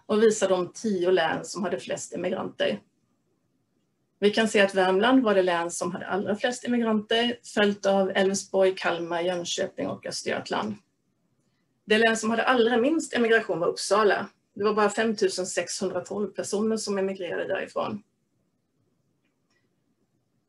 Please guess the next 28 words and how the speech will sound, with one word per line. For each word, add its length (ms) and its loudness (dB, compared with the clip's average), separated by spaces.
Bilden, 420 6
som 300 0
är 100 4
ett 100 -2
vykort 440 2
hemskickat 480 -2
av 80 0
en 80 0
släkting 460 -4
som 140 -6
emigrerade, 580 2
visar 640 2
Cunard 360 0
Lines 440 -6
Oceanånga 760 -4
Campania. 760 -2
På 80 2
den 100 6
här 140 4
båten 300 2
fick 180 -6
det 60 2
rum 200 4
sexhundra 600 0
passagerare 640 -2
i 60 -8
första 320 -6
klass. 460 -6